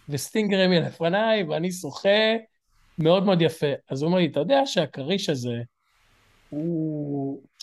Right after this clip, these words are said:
הוא לא רואה אותך, הוא לא רואה אותך כפריי. אם הוא יתקוף אותך, זה רק מתוך הגנה." אז אמרתי,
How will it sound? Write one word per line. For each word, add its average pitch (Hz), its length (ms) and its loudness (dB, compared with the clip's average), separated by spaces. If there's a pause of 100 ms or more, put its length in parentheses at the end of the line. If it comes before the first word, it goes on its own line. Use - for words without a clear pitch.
הוא 143 120 -6
לא 196 80 2
רואה 262 100 2
אותך, 269 180 -2 (160)
הוא 156 140 -4
לא 185 40 2
רואה 226 140 0
אותך 190 300 0
כפריי. 127 600 -2 (800)
אם 262 180 -4
הוא 247 140 2
יתקוף 220 280 -2
אותך, 220 240 0
זה 170 120 0
רק 190 220 0
מתוך 170 280 -2
הגנה." 127 280 -2 (1500)
אז 139 120 -4
אמרתי, 165 580 0